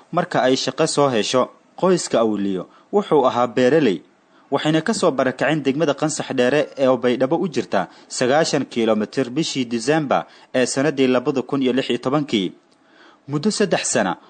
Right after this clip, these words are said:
oo roob la'aan ay beertooda tacban waayeen ayaa keentay in noloshoodii oo ku adkaatay darteed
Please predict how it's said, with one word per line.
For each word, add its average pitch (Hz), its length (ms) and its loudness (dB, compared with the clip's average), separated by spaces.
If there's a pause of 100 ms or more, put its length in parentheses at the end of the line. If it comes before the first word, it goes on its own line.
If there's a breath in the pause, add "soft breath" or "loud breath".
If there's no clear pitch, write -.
(200 loud breath)
oo 131 120 4
roob 131 280 2
la'aan 147 340 2
ay 127 200 2
beertooda 131 680 0 (260)
tacban 110 480 0
waayeen 131 400 4 (340 loud breath)
ayaa 143 240 4
keentay 101 560 -4
in 165 140 -4
noloshoodii 143 640 2
oo 139 120 2
ku 151 180 -2
adkaatay 127 500 0
darteed 127 460 -2